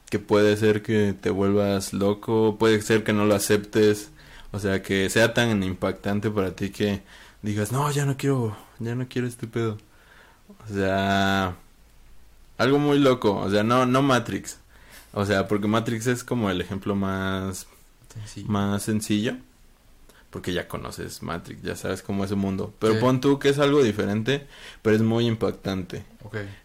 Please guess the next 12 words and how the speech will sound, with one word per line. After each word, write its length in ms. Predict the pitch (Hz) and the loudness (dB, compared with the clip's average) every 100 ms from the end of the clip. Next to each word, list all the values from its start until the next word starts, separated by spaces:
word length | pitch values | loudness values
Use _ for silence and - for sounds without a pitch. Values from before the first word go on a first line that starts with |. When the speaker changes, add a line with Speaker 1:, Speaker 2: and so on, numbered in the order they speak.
| _ _ _ | _ _ _
Speaker 1:
Puede 200 | 110 107 | 2 4
ser 180 | 110 107 | 4 0
que 80 | 110 | 0
sea 180 | 107 104 | 2 2
malo, 380 | 101 113 123 | 2 2 2
puede 200 | 117 107 104 | 2 2 2
ser 180 | 101 | 0
que 120 | 98 101 | -2 -8
sea, 260 | 98 98 | -4 -2
mm, 260 | 98 95 98 104 - | -2 -4 -8 -12 -10
bueno, 320 | 101 101 117 | -2 0 0
Speaker 2:
Mejor. 160 | 123 127 | -2 -4